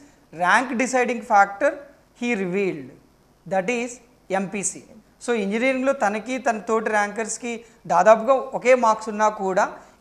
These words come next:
ఎంపీసీలో మార్క్స్ డిఫర్ చేయడం వల్ల తనకి ఆ ర్యాంక్ ఏదైతే థర్డ్ అనేది చెప్తున్నాడు.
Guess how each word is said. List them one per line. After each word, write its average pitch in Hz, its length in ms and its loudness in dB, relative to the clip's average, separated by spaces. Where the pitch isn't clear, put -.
ఎంపీసీలో 269 840 0
మార్క్స్ 226 460 2
డిఫర్ 208 300 -8
చేయడం 208 260 -4
వల్ల 214 160 -2
తనకి 220 500 -4
ఆ 180 80 8
ర్యాంక్ 196 280 2
ఏదైతే 202 280 -2
థర్డ్ 208 380 2
అనేది 220 340 -6
చెప్తున్నాడు. 151 460 -12